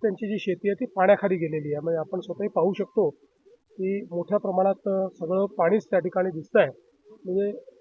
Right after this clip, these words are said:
एकीकडे पिकाचं तर नुकसान आहेच, पण जमीन वाहून चाललेली आहे, खरडून चाललेली आहे, अशा ती परिस्थिती आहे. अ, सगळ्या प्रकारची मदत तर सरकारच्या वतीने करणारच आहोत, पण आता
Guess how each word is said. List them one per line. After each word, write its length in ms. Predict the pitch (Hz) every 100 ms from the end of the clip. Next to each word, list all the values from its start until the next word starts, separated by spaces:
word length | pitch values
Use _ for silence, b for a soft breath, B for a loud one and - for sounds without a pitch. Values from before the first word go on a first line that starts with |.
| -
एकीकडे 360 | 165 196 214 220
पिकाचं 420 | - 226 208 233
तर 120 | 220
नुकसान 340 | 202 - 214 196
आहेच, 260 | 190 214
पण 300 | - 240 269
जमीन 340 | 202 202 247 262
वाहून 280 | 220 208 208
चाललेली 400 | 185 165 160 160
आहे, 80 | 160
खरडून 300 | 165 170 -
चाललेली 400 | 160 151 156 156
आहे, 220 | 143 156 - _ -
अशा 180 | -
ती 120 | 175 202
परिस्थिती 480 | 165 160 185 -
आहे. 200 | 180 160 226 - _ _ 170
अ, 200 | 165 160 - _ _
सगळ्या 260 | 185 160 208
प्रकारची 400 | 196 185 196 220
मदत 220 | 180 175 -
तर 80 | 240
सरकारच्या 460 | - 170 196 196
वतीने 200 | 196 202
करणारच 280 | 175 202 220 208
आहोत, 120 | 220 220
पण 100 | 202
आता 320 | 180 220